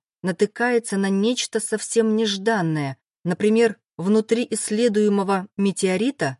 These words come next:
находит записку от жены с перечнем продуктов, которые надо купить. Что,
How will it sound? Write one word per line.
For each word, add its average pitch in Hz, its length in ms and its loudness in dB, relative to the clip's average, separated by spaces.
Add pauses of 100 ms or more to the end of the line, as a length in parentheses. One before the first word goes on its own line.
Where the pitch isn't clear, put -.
находит 202 580 0
записку 226 640 -4
от 208 160 -2
жены 196 420 0
с - 100 -12
перечнем 196 540 2
продуктов, 208 680 -2
которые 170 400 -2
надо 165 200 -2
купить. - 460 -8 (680)
Что, 156 400 -2